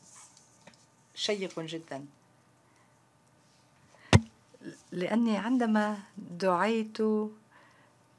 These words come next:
ما تبادر لذهني هو أني مختصة بالرياضيات والتكنولوجيا والعلوم والهندسة.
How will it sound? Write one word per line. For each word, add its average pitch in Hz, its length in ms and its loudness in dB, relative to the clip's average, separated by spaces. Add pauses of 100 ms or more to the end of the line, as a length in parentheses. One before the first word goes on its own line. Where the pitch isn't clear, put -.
(140)
ما 196 220 4
تبادر 208 580 6
لذهني 190 840 2
هو 185 160 2
أني 240 920 -2
مختصة 254 460 0
بالرياضيات 220 600 4
والتكنولوجيا 190 960 2
والعلوم 160 680 0
والهندسة. 165 840 0